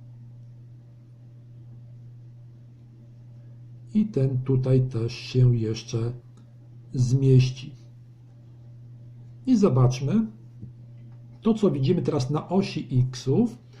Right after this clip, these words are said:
to są rozwiązania tej nierówności. No, zobaczmy, czy te początki się powtarzają co stałą wielkość.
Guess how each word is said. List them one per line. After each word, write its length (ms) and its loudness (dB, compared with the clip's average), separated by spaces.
to 140 -2
są 220 -2
rozwiązania 680 0
tej 180 -2
nierówności. 840 0
No, 320 -8
zobaczmy, 520 2
czy 180 -2
te 200 0
początki 720 -2
się 120 -4
powtarzają 880 -4
co 260 -4
stałą 500 -2
wielkość. 800 -4